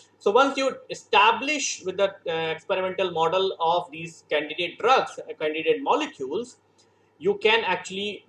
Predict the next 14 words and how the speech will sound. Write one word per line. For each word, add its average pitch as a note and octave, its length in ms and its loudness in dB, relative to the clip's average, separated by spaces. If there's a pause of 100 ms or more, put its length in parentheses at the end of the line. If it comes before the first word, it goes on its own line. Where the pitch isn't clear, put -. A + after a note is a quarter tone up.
(140)
go G#3 180 8
back G#3 280 2
to A3 80 0
the G3 140 6
humans F#3 560 -4
and C#3+ 240 -8
try F3 260 4
to F#3 280 -2
implement G3+ 580 -2
those, B2+ 420 0
and D#3+ 140 -8
that's E3+ 200 -2
how G3 100 4
you D#3+ 260 -6